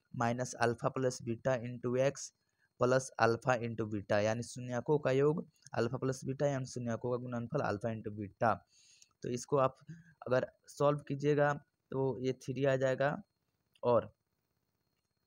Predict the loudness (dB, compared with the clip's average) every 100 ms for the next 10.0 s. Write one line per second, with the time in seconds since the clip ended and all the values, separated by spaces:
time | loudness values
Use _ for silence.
0 | _ _ -2 0 -2 -2 -4 -2 -2 -2
1 | -6 -6 -4 -2 0 -4 -2 0 2 2
2 | 2 0 -2 -2 -2 -4 -4 -6 0 2
3 | 4 2 -2 _ _ _ _ 0 0 -2
4 | -10 _ _ _ -10 -10 -2 0 0 -4
5 | -4 -4 -2 0 0 -2 -2 _ -6 -6
6 | -6 -8 -6 -6 -6 -8 -6 -4 -2 -2
7 | -4 -8 -12 -16 -8 -6 -6 -10 -20 -14
8 | -8 -6 -6 -6 -4 -2 -4 -6 -4 -2
9 | -2 -2 -6 -8 -10 -6 -6 -8 _ -14